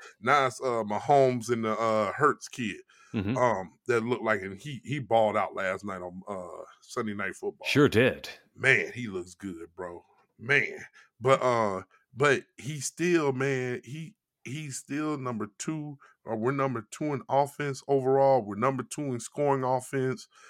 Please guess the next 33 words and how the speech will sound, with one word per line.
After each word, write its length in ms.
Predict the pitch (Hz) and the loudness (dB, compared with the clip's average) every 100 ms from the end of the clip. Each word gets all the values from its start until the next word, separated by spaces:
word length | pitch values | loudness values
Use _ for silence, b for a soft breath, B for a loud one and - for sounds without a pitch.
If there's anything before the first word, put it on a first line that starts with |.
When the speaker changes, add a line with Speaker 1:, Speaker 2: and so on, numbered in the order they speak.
| b b - | b b -4
Speaker 1:
Uh, 360 | 120 107 92 - - - - _ _ _ | 0 0 0 -6 -14 -20 -20 _ _ _
we're 200 | 117 117 | 0 2
number 240 | 123 131 113 - | 4 2 0 -2
three 200 | 147 151 | 0 0
in 80 | 135 | 0
passing 480 | - 143 135 - 135 | 0 2 2 0 0
right 260 | 127 113 | 0 -2
now, 320 | 123 123 120 | 0 2 2
and 240 | 107 107 101 | 2 -2 2
we're 160 | 123 | 2
middle 320 | 113 123 135 131 | 2 4 6 6
of 60 | |
the 60 | 123 | 4
pack 240 | - 123 117 | 2 2 2
rushing 320 | 117 - 92 | 0 -2 -10
the 60 | |
ball. 340 | 101 90 - - B B B | -10 -10 -10 -16 B B B
If 160 | 117 104 | -2 0
we 220 | 120 196 | 0 0
just 300 | 170 160 - | 2 0 -2
keep 240 | - 165 - | -8 -10 -2
those 380 | 127 151 151 139 | 4 4 4 0
things, 720 | - 156 165 165 165 165 - _ _ _ _ 127 | -2 0 0 -2 -4 -8 -14 _ _ _ _ -2
then 200 | 135 139 | 0 8
we'll 180 | 180 156 | 8 8
be 180 | 160 | 2
okay. 460 | 151 151 - 214 - - - _ _ _ _ | 2 2 0 -2 -6 -14 -20 _ _ _ _
Speaker 2:
Mm-hmm. 140 | 107 104 | 0 4
Speaker 1:
I 100 | 127 | 4
tell 200 | - 180 | 6 4
you, 220 | 135 104 | 4 -2
I 100 | 98 | -4
mean, 440 | 139 147 143 131 | -4 -2 -2 -4